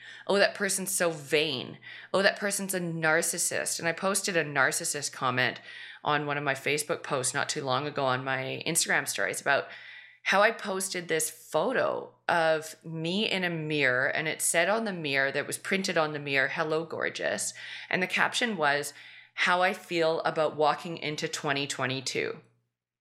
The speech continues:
And it was a play on words, like, "Hello, gorgeous," as the year. And somebody commented, "How narcissistic," on my photo. And this is exactly what I mean. It's like,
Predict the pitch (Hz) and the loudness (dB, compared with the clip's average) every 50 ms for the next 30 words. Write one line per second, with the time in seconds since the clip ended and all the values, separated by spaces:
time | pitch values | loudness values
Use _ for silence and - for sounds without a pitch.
0 | _ _ _ _ _ _ _ _ _ - 175 190 180 160 170 180 196 202 - - | _ _ _ _ _ _ _ _ _ -2 0 0 0 0 0 -2 -4 -4 0 0
1 | 214 208 196 180 175 165 165 196 208 156 131 127 123 - 143 139 131 131 - - | 0 2 2 0 -2 -2 2 4 4 4 4 0 -4 -2 2 2 2 2 0 -4
2 | - - - - - - _ - - 170 160 170 175 185 - - - 139 135 135 | -14 -18 -20 -20 -20 -20 _ -2 0 2 4 4 4 2 0 -2 -2 0 0 0
3 | 135 - - 135 139 135 - - - - - - _ _ _ _ _ _ _ _ | 0 0 2 2 2 2 0 -2 -4 -4 -6 -12 _ _ _ _ _ _ _ _
4 | _ 147 143 131 135 135 131 - - - 151 156 147 156 196 269 - 185 - - | _ 4 4 4 4 0 -4 -10 -8 -6 -6 -6 -4 -4 -2 0 2 2 2 0
5 | - - - - - - - - - - - _ - 190 190 185 185 185 185 185 | -2 -6 -14 -18 -16 -16 -14 -14 -16 -18 -2 _ 4 6 8 8 6 6 4 2
6 | 190 190 - - - _ - - - 202 202 240 262 294 277 - 220 185 160 160 | -2 -4 -6 -8 -8 _ -8 -4 -2 -2 -2 -2 -2 -4 -4 -2 0 0 2 2
7 | 156 160 160 - 160 156 156 - - - - - 175 170 180 208 202 180 151 131 | 0 0 2 2 2 2 0 0 -4 -2 2 4 4 4 4 2 -2 -2 0 0
8 | 139 143 - 190 180 - - 311 330 - - - 78 - - - - - _ _ | 0 0 -2 -2 -2 0 0 0 0 0 -2 -2 -4 -4 -6 -10 -20 -20 _ _
9 | - 165 160 165 151 170 - - - 294 381 180 117 - - - _ - - - | -4 -2 0 0 0 -2 0 0 0 0 0 0 -2 -4 -6 -10 _ -20 -20 -18
10 | - - - - - - - - - _ _ 190 202 208 208 262 294 - 494 508 | -16 -16 -14 -14 -16 -16 -18 -20 -20 _ _ 2 2 4 0 0 0 0 -2 2
11 | - 453 330 - 185 175 - 175 143 151 - - 180 170 151 151 139 139 139 160 | 2 0 0 2 -2 2 6 6 6 6 4 -2 -6 -4 -4 0 0 0 -2 -2
12 | 190 269 392 185 131 87 - - - - - 190 165 165 - | -4 -4 -2 -2 -4 -4 -4 -4 -2 2 4 4 4 4 2